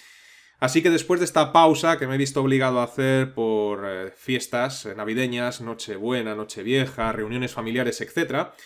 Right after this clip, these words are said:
espero que lo hayáis pasado bien y os deseo lo mejor a todos los que me seguís en este año dos mil diecinueve. Dicho esto, continuamos con este curso de Spring. Hemos visto ya en vídeos anteriores qué es Spring, para qué sirve. Bueno, vamos a hablar en este vídeo de las principales ventajas de Spring.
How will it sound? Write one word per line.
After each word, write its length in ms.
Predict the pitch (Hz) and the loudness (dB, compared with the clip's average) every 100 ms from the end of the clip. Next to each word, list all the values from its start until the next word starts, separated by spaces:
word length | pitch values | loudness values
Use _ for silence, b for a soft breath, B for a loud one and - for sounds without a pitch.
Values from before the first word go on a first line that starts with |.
| B B B B | B B B B
espero 480 | - 117 - 147 156 | -6 -2 6 6 6
que 220 | 147 156 | 4 4
lo 80 | 156 | 4
hayáis 240 | 123 127 127 | 4 2 -2
pasado 320 | 107 120 110 | -4 -2 0
bien 260 | 139 160 | 2 2
y 80 | 156 | 2
os 80 | 120 | 0
deseo 400 | 113 - 131 131 | -2 -2 -2 0
lo 140 | 127 | 0
mejor 540 | 110 110 - 156 170 165 | -2 -6 -2 0 2 0
a 100 | 135 | 0
todos 160 | 135 | 0
los 120 | 135 135 | -2 -2
que 100 | 127 | -6
me 60 | |
seguís 460 | - 117 135 135 - | -4 0 2 0 -2
en 280 | 127 117 110 | -4 -2 -2
este 280 | 120 - 120 | -4 -6 -6
año 160 | 120 123 | -4 -4
dos 160 | 110 | -4
mil 100 | 113 | -4
diecinueve. 560 | 110 113 156 202 143 B B B B B B | -4 0 4 4 2 B B B B B B
Dicho 340 | 147 202 190 | 0 2 4
esto, 320 | 185 185 202 202 | 4 6 2 4
continuamos 720 | 156 135 120 143 170 175 165 | 0 -2 -2 0 2 0 -2
con 180 | - 127 | -4 -4
este 240 | 139 143 | 0 0
curso 280 | 151 147 131 | 2 0 -2
de 80 | 110 | -4
Spring. 420 | - 190 196 202 - B B B B | 0 2 4 2 -4 B B B B
Hemos 240 | - 165 170 | 0 2 2
visto 220 | 180 165 | 0 2
ya 180 | 165 165 | 4 4
en 80 | 160 | 6
vídeos 260 | 160 156 | 4 4
anteriores 680 | 147 135 139 151 156 160 160 | 0 0 2 4 4 4 0
qué 240 | - 139 | 4 4
es 140 | 135 135 | 4 -2
Spring, 480 | - - 156 156 151 | -8 0 2 2 0
para 220 | - - | -2 -2
qué 120 | - | -4
sirve. 560 | - 190 147 151 160 156 | 0 2 4 4 2 -6
Bueno, 300 | 139 175 170 | -6 -4 0
vamos 260 | 135 151 | 0 0
a 40 | 156 | 2
hablar 180 | 156 151 | 2 2
en 100 | 147 | 0
este 180 | 139 | -2
vídeo 220 | 147 151 156 | 0 2 2
de 80 | |
las 220 | 147 160 - | 2 0 -2
principales 760 | 139 131 135 - - 196 160 | -2 -2 -2 -2 0 0 0
ventajas 400 | 135 127 139 135 | -2 -2 -4 -4
de 80 | 113 | -10
Spring. 400 | - 131 135 | -6 -4 -4